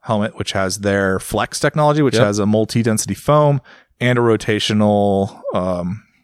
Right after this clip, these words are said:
Speaker 1: impact force mitigation thing.
Speaker 2: A lot like the mips we've been talking
Speaker 1: It's very
Speaker 2: about.
Speaker 1: similar to mips.
Speaker 2: Right.
Speaker 1: And I, like, truthfully, like, I hit my head pretty good. I was rolling pretty good. Um,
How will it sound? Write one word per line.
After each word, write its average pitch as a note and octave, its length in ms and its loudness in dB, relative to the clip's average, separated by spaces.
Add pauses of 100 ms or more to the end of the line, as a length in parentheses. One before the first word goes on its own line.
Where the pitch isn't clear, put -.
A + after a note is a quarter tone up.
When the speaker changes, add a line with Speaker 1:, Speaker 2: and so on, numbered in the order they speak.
(380)
Speaker 1:
impact - 880 -4 (160)
force - 720 -2 (600)
mitigation A2+ 640 0
thing. B2 500 0
Speaker 2:
A A#2+ 60 0
lot G#2+ 160 2
like F#2+ 180 -4
the G#2+ 80 0
mips G#2 320 0
we've F#2 160 -2
been F2+ 100 -2
talking F#2 160 0
Speaker 1:
It's B2 60 0
very A#2 120 2
Speaker 2:
about. F2+ 80 0
Speaker 1:
similar A#2 220 2
to A#2 60 -2
mips. A2+ 260 -2
Speaker 2:
Right. F#2 200 2 (420)
Speaker 1:
And A#2 100 -2
I, A2 100 0
like, A2 200 0
truthfully, B2+ 380 0
like, G#2 200 0 (580)
I G#2+ 100 -4
hit F#3 100 0
my E3+ 80 0
head E3 140 0
pretty D3+ 180 0
good. B2 320 0 (180)
I C#3+ 80 0
was C#3 100 2
rolling B2+ 420 4 (200)
pretty B2+ 220 0
good. A#2 340 0 (880)
Um, G#2 800 0